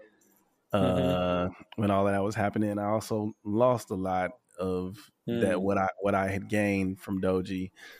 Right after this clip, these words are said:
Speaker 1: So, uh, but I see so many things pop up, come and go. Like, how do you know which ones are,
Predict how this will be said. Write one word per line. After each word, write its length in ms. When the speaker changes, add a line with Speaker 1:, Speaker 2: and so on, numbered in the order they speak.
Speaker 1:
So, 220
uh, 460
but 120
I 80
see 180
so 160
many 200
things 320
pop 340
up, 220
come 220
and 120
go. 260
Like, 200
how 140
do 80
you 140
know 200
which 280
ones 320
are, 240